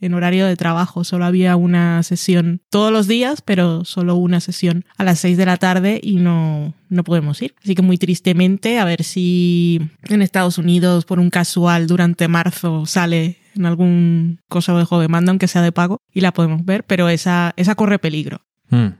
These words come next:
Speaker 1: Así que hemos empezado, hemos visto las tres películas que tiene Netflix, que por fin consigue sus nominaciones a los Oscar. Tiene dos en la categoría de mejor película, pero también tiene otra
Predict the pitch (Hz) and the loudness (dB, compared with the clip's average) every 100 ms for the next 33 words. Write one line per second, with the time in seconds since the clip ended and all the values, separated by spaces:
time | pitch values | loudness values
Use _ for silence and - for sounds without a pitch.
0 | _ _ 247 254 254 254 269 254 254 233 | _ _ -2 0 0 -2 -2 -2 -2 0
1 | 220 202 - 226 220 214 226 214 208 202 | 0 -2 -2 0 0 2 2 2 2 2
2 | 196 190 185 180 175 170 165 160 196 196 | 2 2 2 2 2 2 -2 -6 -2 -2
3 | 196 220 - 247 233 214 190 - 185 185 | 0 -2 -2 -2 0 0 0 -2 -4 -2
4 | 196 180 190 190 185 180 175 170 - 165 | -2 -2 0 2 2 4 2 0 -2 0
5 | 165 170 226 - - - - - 190 165 | 2 2 -2 -6 -10 -10 -16 -10 -6 -2
6 | 160 156 165 - 175 165 165 160 170 160 | -4 -4 -6 -4 0 0 0 0 -2 -2
7 | 170 170 - 160 151 151 147 - 190 180 | 0 0 0 0 0 -2 -4 -6 0 2
8 | 170 160 - 175 175 165 165 - 156 151 | 2 0 0 2 4 2 -2 -6 -8 -6
9 | 175 - - - 185 180 175 185 185 214 | -6 -6 -8 -2 2 2 2 2 2 2
10 | 196 180 175 165 170 175 165 - 190 202 | 2 0 -2 -2 -2 -2 -4 -6 -6 -6
11 | - 247 349 _ 214 208 190 190 185 180 | -4 -4 -6 _ 0 0 2 2 2 2
12 | 185 180 175 175 175 175 175 175 170 170 | 2 2 4 4 2 0 0 0 2 0
13 | 165 165 165 | 0 -2 -4